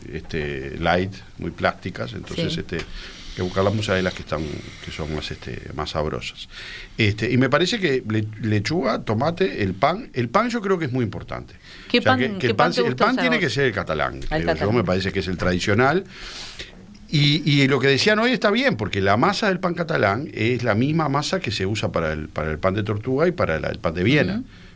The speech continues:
Speaker 1: O sea, es la misma masa que se forma de otra manera, se arma de otra manera, ¿no? Pero, pero es la misma. Y, y, eh, creo que es el pan tradicional, digamos, para el, para el chivito, ¿no? Es un pan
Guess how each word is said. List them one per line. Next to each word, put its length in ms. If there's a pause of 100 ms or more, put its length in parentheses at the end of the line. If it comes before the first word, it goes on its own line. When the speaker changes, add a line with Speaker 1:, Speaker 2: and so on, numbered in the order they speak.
(100)
Speaker 1:
O 40
sea, 120
es 60
la 80
misma 260
masa 380
que 80
se 140
forma 360
de 80
otra 180
manera, 340
se 140
arma 240
de 60
otra 180
manera, 340
¿no? 160 (640)
Pero, 340
pero 160
es 60
la 100
misma. 300 (420)
Y, 480
y, 180
eh, 100 (100)
creo 200
que 80
es 100
el 60
pan 160
tradicional, 580
digamos, 320
para 200
el, 120
para 240
el 160
chivito, 380
¿no? 60
Es 100
un 60
pan 480